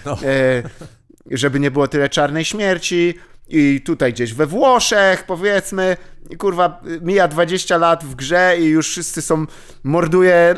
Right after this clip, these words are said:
Speaker 2: setkami ludzi, po prostu wysyłam asasynów,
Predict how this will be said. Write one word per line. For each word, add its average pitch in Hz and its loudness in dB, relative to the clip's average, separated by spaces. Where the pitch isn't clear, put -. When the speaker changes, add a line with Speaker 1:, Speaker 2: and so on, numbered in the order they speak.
Speaker 2:
setkami 180 0
ludzi, 160 0
po 143 -8
prostu 147 -4
wysyłam 165 0
asasynów, 170 -2